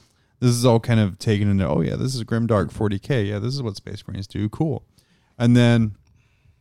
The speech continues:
flip it forward to the second half of the book, and the Pure, which is the name of these, uh, Chaos Space Marines, they do the same thing. They, they have slaves.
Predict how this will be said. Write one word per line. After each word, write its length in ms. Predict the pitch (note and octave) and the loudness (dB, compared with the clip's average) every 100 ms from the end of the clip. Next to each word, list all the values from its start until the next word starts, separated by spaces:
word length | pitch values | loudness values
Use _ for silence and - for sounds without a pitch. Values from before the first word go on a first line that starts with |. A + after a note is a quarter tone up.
| _ - | _ -4
flip 260 | C#3+ C#3 | 0 2
it 120 | C3 | 0
forward 260 | - A#2 A#2 | -2 -4 -2
to 60 | A#2 | -4
the 100 | G#2 | -6
second 340 | - G3 C#3+ | -6 -6 -6
half 240 | G#2+ F#2 - | -4 -6 -6
of 60 | |
the 80 | F#2 | -8
book, 420 | F2 F#2+ F2+ - - | -6 -6 -8 -12 -14
and 260 | G2+ G#2 G2+ | -8 -6 -6
the 60 | |
Pure, 720 | F2 - G#3+ F#3+ F#2 G2 G#2+ | -6 -8 -6 -4 -4 -4 -6
which 300 | - G#2 G#2 | -10 -8 -6
is 120 | G#2 F#2 | -6 -4
the 100 | F#2+ | -4
name 180 | F#2 | -4
of 100 | F2+ | -4
these, 260 | F#2 F2+ F2 | -6 -8 -10
uh, 180 | F#2 F2 | -12 -14
Chaos 260 | - G2+ G2 | -12 -10 -6
Space 280 | C3+ D3 - | -4 -4 -4
Marines, 400 | G#2 F#2 F2+ - _ _ - | -4 -4 -6 -10 _ _ -4
they 100 | C3+ | 0
do 100 | D3+ F#3+ | 2 0
the 100 | D3 | -2
same 240 | - C#3 | -2 -4
thing. 300 | C3 A3+ A2+ | -4 -6 -6
They, 120 | F#2 | -8
they 240 | F2+ - G#2 | -10 -6 -6
have 240 | G2+ G2 | -6 -8
slaves. 520 | - A2 F#2 A#2 - | -6 -6 -6 -8 -12